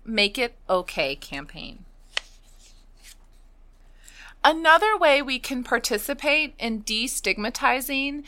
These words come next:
mental illness is to be thoughtful about the language we use to describe it. These people aren't crazy, demented, deranged, maniacs, addicts, or psychos.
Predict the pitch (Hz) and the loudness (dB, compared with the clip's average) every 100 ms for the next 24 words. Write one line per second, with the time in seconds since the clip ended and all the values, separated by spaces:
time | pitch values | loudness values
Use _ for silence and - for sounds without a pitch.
0 | - - 226 240 277 226 208 220 254 277 | -14 -4 -2 0 0 2 0 0 -4 -4
1 | - - - - - 277 - 339 302 320 | -10 -16 -20 -20 -6 -4 -2 -2 -2 -4
2 | - 262 247 - 294 294 311 - 240 226 | 6 8 8 4 2 4 2 0 4 6
3 | 214 226 208 196 185 202 220 226 202 - | 6 4 -2 -2 -4 -6 -6 -6 -4 -6
4 | 208 214 185 180 180 - - 196 190 - | -8 -12 -10 -10 -8 -8 -8 -10 -8 -8
5 | - 147 139 139 85 - - - - - | -4 0 0 -2 -8 -10 -20 -20 -20 -20
6 | - - - - - - - 277 - - | -20 -20 -20 -20 -20 -14 -6 -4 -6 -6
7 | 285 320 339 339 - 208 226 233 - - | -4 4 6 6 4 6 4 4 -4 -2
8 | 190 214 233 262 277 220 202 185 170 208 | 0 0 -2 0 -2 -4 -6 -2 -2 -2
9 | 277 247 214 202 185 180 185 208 233 226 | 0 0 0 -4 -2 -2 0 -2 -4 -6
10 | 196 180 208 220 240 - - 180 196 226 | -4 -2 2 4 4 2 8 10 10 6
11 | - 185 - 170 170 233 277 330 330 - | 2 -2 0 2 2 0 0 -2 -6 -14
12 | - | -16